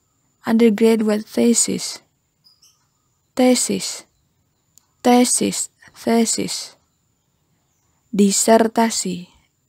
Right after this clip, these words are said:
disertasi, dissertation. Now, let's test ourselves.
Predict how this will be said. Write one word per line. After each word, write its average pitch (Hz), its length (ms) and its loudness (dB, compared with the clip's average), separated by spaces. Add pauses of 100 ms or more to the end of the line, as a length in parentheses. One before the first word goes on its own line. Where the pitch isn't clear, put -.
(220)
disertasi, 220 1200 -4 (580)
dissertation. 220 960 -4 (1200)
Now, 214 360 2
let's 277 320 -2
test 254 460 0
ourselves. 190 840 -4